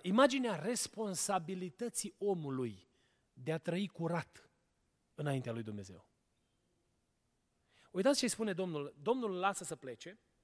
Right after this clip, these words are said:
pe omul acesta. Eh, de fapt, s-a făcut nevăzut. Domnul a dispărut de acolo din mulțime. Omul pleacă, turmentat, nu știa ce s-a întâmplat cu el, e vindecat, nu știa cine l-a vindecat, nu l-a mai întâlnit niciodată pe Hristos. Le spunea la ăștia, "Domne,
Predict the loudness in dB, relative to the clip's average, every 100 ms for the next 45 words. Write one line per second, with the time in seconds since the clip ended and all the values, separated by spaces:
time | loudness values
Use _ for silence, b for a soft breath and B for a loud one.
0 | _ -10 -8 -10 -12 -12 -12 -14 _ b
1 | b b b b b -6 -4 -4 -6 -10
2 | -4 -4 -4 -6 -4 -4 -8 -12 -12 -10
3 | -6 -6 -8 -10 -8 -6 -8 -8 -8 -6
4 | -4 -4 -6 -6 -6 -8 -8 -6 -6 -8
5 | b b b 0 2 2 -2 -4 -4 -2
6 | -2 -4 -6 _ _ _ -2 2 2 2
7 | 0 0 2 2 2 0 2 0 0 -2
8 | -2 -6 -14 -4 -2 -2 -6 -6 -4 -2
9 | -2 -4 B B 0 2 8 8 8 6
10 | 6 4 2 4 4 4 4 4 2 -2
11 | 0 0 0 -4 -8 -2 0 0 -2 b
12 | b b 2 4 6 6 8 8 4 4
13 | 4 4